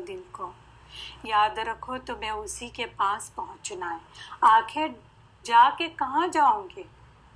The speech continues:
لوٹنا تو وہیں پہ ہے، ہر ایک کو لوٹنا وہیں پہ ہے، وہ فرما بردار ہو یا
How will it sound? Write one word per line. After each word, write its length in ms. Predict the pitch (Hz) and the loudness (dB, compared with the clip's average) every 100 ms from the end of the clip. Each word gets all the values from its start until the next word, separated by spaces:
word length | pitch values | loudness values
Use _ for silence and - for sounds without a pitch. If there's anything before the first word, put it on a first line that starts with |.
| - | -6
لوٹنا 520 | 208 208 - 220 269 262 | -2 -2 -2 -2 -2 0
تو 120 | 277 | 0
وہیں 280 | - - 277 - | 0 -4 -10 -4
پہ 80 | |
ہے، 240 | 330 294 208 190 | -4 -4 -6 0
ہر 160 | 214 | 0
ایک 260 | 220 294 330 | 2 -4 -2
کو 140 | 403 | -2
لوٹنا 480 | 381 311 277 277 240 | 2 2 0 0 2
وہیں 260 | 233 202 180 - | 2 0 -12 -16
پہ 80 | 202 | -18
ہے، 100 | 175 - - - - - | -18 -20 -20 -20 -20 -8
وہ 80 | 240 | -6
فرما 420 | - 247 226 247 | 0 -2 2 2
بردار 440 | 254 262 254 262 | 2 -2 2 2
ہو 140 | 269 285 | 2 -4
یا 220 | 302 269 | 0 2